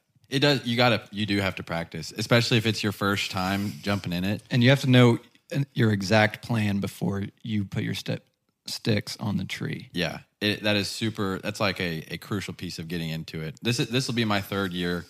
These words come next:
Speaker 1: saddle hunting exclusively. And that was, like, the, the learning curve is, it's steeper than obviously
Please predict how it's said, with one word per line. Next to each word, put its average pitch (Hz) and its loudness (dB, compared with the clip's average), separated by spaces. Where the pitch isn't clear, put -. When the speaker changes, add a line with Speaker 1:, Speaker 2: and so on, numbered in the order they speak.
Speaker 1:
saddle 95 0
hunting 92 -6
exclusively. 82 -6
And 85 -4
that 107 2
was, 110 2
like, 95 -2
the, 104 0
the 104 -4
learning 139 4
curve 110 0
is, 95 -4
it's 127 -2
steeper 156 -2
than 117 2
obviously 98 0